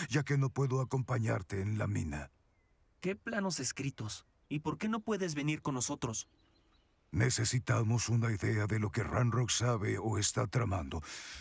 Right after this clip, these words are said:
Speaker 1: Sospecho que un seguidor descuidado puede haber dejado planos. Y no puedo acompañarte porque no puedo arriesgarme a que alguien informe de mi presencia a Ranrock.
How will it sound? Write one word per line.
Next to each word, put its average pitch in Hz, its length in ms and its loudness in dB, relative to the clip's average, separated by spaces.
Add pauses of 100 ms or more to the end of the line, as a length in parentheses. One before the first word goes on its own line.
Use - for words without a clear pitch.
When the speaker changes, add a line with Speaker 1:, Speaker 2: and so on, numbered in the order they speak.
(140)
Speaker 1:
Sospecho 117 520 2
que 120 180 2
un 123 140 2
seguidor 110 480 2
descuidado 107 640 2
puede 104 260 2
haber 101 220 2
dejado 78 580 0
planos. 76 680 -2 (460)
Y 127 120 2
no 123 240 2
puedo 123 400 2
acompañarte 107 840 0
porque 110 300 0
no 113 140 4
puedo 113 340 2
arriesgarme 104 680 0
a 98 80 2
que 104 140 0
alguien 120 380 4
informe 123 460 2
de 110 80 0
mi 113 100 2
presencia 92 720 0
a 80 60 0
Ranrock. - 680 -2